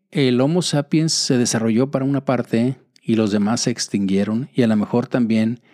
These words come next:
identificar por qué se extinguieron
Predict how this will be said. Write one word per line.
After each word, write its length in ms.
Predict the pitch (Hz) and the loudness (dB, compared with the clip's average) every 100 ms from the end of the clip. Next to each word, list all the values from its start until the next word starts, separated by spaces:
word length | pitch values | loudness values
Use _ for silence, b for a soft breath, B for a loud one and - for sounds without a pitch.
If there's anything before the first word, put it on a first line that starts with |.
| b b - | b b -2
identificar 760 | 120 113 110 - 107 107 110 | 0 2 0 -4 -2 -2 -2
por 180 | - 110 | -6 -4
qué 100 | 104 | -6
se 120 | - | -6
extinguieron 760 | 113 - 101 104 117 120 120 | -10 -6 -4 0 2 2 0